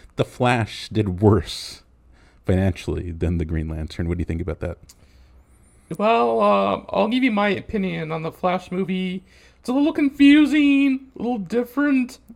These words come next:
Speaker 2: but, uh, I'm glad they got Michael Keaton in the movie, which is very, very
Speaker 1: <laughs>
Speaker 2: awesome. But, however, the cameos are so different and so familiar, and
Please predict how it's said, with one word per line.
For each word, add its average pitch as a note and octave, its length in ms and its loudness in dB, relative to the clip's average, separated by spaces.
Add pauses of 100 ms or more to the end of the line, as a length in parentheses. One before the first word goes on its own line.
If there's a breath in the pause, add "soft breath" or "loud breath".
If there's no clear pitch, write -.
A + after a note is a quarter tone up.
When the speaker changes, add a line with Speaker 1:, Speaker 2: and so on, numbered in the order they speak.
Speaker 2:
but, G#3 140 2
uh, A3 40 4
I'm G#3+ 240 4
glad D4 180 2
they C#4 100 0
got F#3+ 180 0
Michael F#3+ 240 -2
Keaton G3+ 320 -6
in D#3 220 -8
the - 60 -14
movie, E3+ 520 -8
which F#3+ 160 -6
is A3+ 120 -2
very, B3+ 280 0
very G#3 180 4
Speaker 1:
<laughs> F#3+ 120 4
Speaker 2:
awesome. G#3 460 -2 (380 loud breath)
But, A#3+ 280 0
however, C4 420 0
the - 80 -8
cameos E4 520 -2
are C4+ 120 -4
so C#4 220 -4
different C4+ 600 -2
and F#3+ 180 -4
so A3+ 640 -2 (220 loud breath)
familiar, E4 840 2
and G#3 640 2